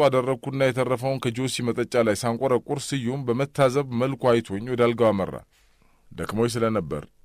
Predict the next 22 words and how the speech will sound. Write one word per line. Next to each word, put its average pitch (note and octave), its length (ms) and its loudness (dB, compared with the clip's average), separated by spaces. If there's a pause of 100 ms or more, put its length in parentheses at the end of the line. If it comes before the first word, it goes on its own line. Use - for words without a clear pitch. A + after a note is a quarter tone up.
(160)
አልጋው F#2+ 560 4
ጎኔን G2+ 440 -2
ከመንካቱ F#2+ 540 -6
በፊት A2+ 340 -6
ጭልጥ A2 320 -6
ያለ G2+ 180 0
እንቅልፍ F2 280 -8
ይዞ D#2+ 140 -10
ይነጎደ። D2 420 -10 (1200)
እኩለ A#2 340 -2
ሌሊት D3+ 300 6
ላይ D#3+ 140 8
የጆሲ D3 420 2
ጩኸት E3+ 240 0
ነበር C#3+ 280 2
የቀሰቀሰን። G2+ 600 -4 (840)
የመኝታ C3 540 2
ቤቱን C3 300 0
በር C#3 180 2
በእግሮቹ B2 420 -2
እየቧጠጠ A2+ 540 2
ይጮኻል። D3+ 420 4